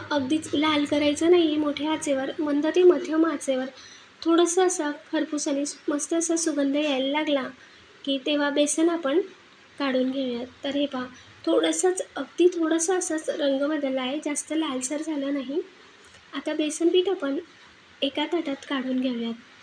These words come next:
तर या पद्धतीने सर्व बेसन भाजून काढून घेतले.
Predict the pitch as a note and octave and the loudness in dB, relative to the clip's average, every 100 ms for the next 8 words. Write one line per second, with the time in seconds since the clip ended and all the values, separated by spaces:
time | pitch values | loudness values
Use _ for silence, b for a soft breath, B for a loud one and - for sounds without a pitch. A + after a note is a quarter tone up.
0 | - - - - - - - - - - | -20 -20 -20 -20 -20 -20 -20 -20 -20 -20
1 | - - - - - - D4 D4 D4 C#4+ | -20 -20 -20 -20 -20 -8 -4 0 2 2
2 | C#4+ C#4+ D4+ D4 D#4+ E4 E4+ E4+ E4+ C#4+ | 2 2 0 0 2 6 6 4 -2 -2
3 | D4+ D4 C#4+ C#4+ C#4+ D#4 C#4+ C#4 C4+ C#4 | -2 0 -2 0 -2 -2 -2 -2 -2 -4
4 | B3+ C4 C4 B3+ C4 E4 | -4 -4 -4 -4 -2 -2